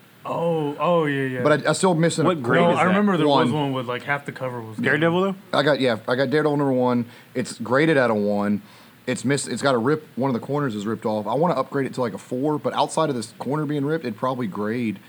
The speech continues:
Speaker 2: like, maybe a four or five.
Speaker 3: Right.
Speaker 2: So I don't wanna upgrade it to, like, a three. And yes, it has a complete cover, but the coloring's off or something's off.
Speaker 3: Right.
Speaker 2: 'Cause this is still a decent looking copy
Speaker 3: You can't
Speaker 2: with
Speaker 3: get it
Speaker 2: that,
Speaker 3: recovered.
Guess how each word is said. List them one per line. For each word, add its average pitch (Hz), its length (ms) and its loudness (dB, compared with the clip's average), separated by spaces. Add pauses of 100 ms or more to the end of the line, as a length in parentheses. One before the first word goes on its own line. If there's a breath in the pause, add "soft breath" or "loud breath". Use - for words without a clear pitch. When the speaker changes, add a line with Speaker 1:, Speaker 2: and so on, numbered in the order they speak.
(160 loud breath)
Speaker 2:
like, 110 120 -4
maybe 107 200 -2
a 101 60 -4
four 117 260 -6
or 95 60 -6
five. 98 440 -6 (100)
Speaker 3:
Right. 110 160 -4
Speaker 2:
So 151 80 2
I 151 40 4
don't 165 100 2
wanna 165 160 2
upgrade 139 340 0
it - 60 -10
to, - 60 -6
like, 127 140 -2
a 104 60 -8
three. 147 480 -2 (520 loud breath)
And 131 180 -2
yes, 139 180 0
it - 60 -6
has 135 160 0
a 120 60 -4
complete 117 520 -4
cover, 135 300 -2
but 113 140 -6
the - 60 -16
coloring's 127 460 -2
off 123 240 -2
or 107 40 -10
something's 110 320 -6
off. 120 340 -2
Speaker 3:
Right. 113 180 -4
Speaker 2:
'Cause 123 120 0
this 160 100 -2
is 143 80 -4
still 151 220 0
a 127 40 -2
decent 127 320 -4
looking 120 220 -6
copy 131 300 0
Speaker 3:
You 113 60 -2
can't 123 120 -2
Speaker 2:
with - 40 -2
Speaker 3:
get 123 80 0
it - 20 0
Speaker 2:
that, 120 40 -2
Speaker 3:
recovered. 113 340 -2